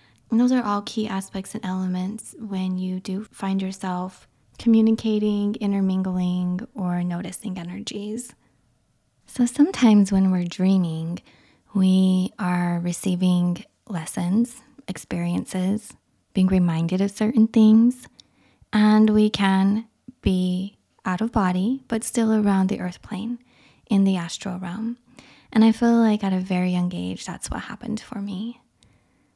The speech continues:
So flowing into another type of dream, we have premonitions.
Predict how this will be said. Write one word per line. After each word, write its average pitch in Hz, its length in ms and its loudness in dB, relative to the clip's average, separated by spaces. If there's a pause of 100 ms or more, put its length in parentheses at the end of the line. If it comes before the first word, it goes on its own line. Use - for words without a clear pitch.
(140)
So 202 540 0
flowing 285 400 4
into 202 640 2
another 196 300 0
type 185 300 -10
of 180 120 -8
dream, 180 600 -6
we 208 100 -2
have 196 200 0
premonitions. 190 840 -2